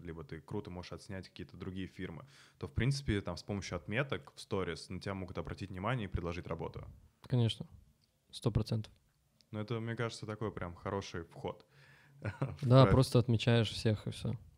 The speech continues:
Speaker 2: делаешь. Причем, знаешь, не так, что ты снял видос, э, отметил и все.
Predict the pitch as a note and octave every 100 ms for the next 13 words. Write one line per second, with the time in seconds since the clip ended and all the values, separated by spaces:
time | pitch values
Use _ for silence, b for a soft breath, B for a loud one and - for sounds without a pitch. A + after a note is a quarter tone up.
0 | B2+ A#2 A2+ A2 - - A2+ C3 C3+ D#3+
1 | C3 C#3 D#3+ B2 G#2 B B B A#2 C3
2 | D3+ B2+ A#2+ G#2+ - - A#2+ A2+ A2 A2
3 | C3+ C#3+ A#2 A2 - A2